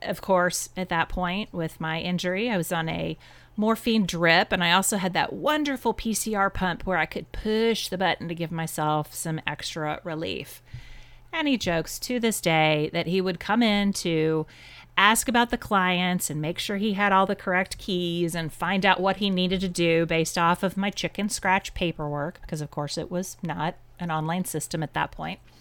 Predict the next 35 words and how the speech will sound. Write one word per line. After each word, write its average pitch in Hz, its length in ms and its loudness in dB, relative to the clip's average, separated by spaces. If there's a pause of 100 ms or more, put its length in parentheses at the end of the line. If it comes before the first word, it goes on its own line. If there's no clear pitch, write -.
(760)
And 330 200 2
invariably, 190 640 4
he 247 180 2
would 285 160 0
walk 185 340 6
in 185 80 2
the 170 80 2
door - 400 -2
right 311 460 4
after 220 500 0
I 196 140 0
had 185 240 -2
pushed 180 280 -2
that 180 200 0
P 185 160 -2
C 185 220 -2
R 160 180 2
pump, 151 500 -2
and 165 280 -2
I 160 160 -2
would 160 160 -2
be 160 340 0
mid-sentence 165 1200 2
and, 165 260 -2 (920)
you 170 180 -4
know, 160 180 0
I'd 160 200 -4
be, 160 260 2
like, 156 280 0 (160)
totally 185 840 2
out 151 460 0
on 156 140 0
that 151 180 0
morphine. 156 600 -8 (760)
So 233 600 6